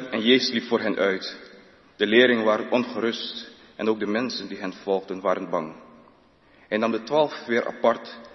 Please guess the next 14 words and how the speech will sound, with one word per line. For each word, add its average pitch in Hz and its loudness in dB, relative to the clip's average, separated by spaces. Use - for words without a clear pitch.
en 110 -6
vertelde 151 0
hun 107 -4
wat 98 -10
hem 110 -6
zou - -4
overkomen. 104 -4
"We - -10
zijn 120 0
nu 131 2
op 127 -4
weg 131 -4
naar 117 -8
Jeruzalem, 113 -8